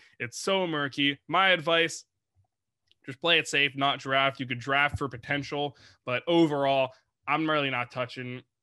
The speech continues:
any of those guys, especially, like, a James Conner or Antonio Gibson right now. Uh, James Conner going back to Arizona, though, if they keep him, if they keep him as the main running back, I mean,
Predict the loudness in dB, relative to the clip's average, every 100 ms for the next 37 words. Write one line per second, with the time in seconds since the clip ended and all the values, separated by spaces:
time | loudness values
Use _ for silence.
0 | _ _ _ -4 -2 0 -2 -4 0 2
1 | 2 0 -6 -12 -6 -2 -2 -2 -4 -2
2 | -6 -4 -6 -6 -8 -8 -8 -10 -12 -12
3 | -8 -8 -8 -12 -10 -10 -10 -12 -12 -16
4 | -18 -20 _ _ -16 -12 -12 -12 -12 -12
5 | -18 _ -18 -12 -12 -14 -18 -20 -20 -12
6 | -6 -6 -6 _ _ _ _ _ -2 0
7 | 0 2 2 2 0 2 0 0 -2 -2
8 | -2 -2 2 4 2 -2 _ -4 -2 0
9 | -4 -2 -4 2 2 2 -4 _ _ _
10 | _ _ -6 -2 0 0 0 -2 -2 0
11 | 2 2 4 2 2 2 4 2 2 -2
12 | -4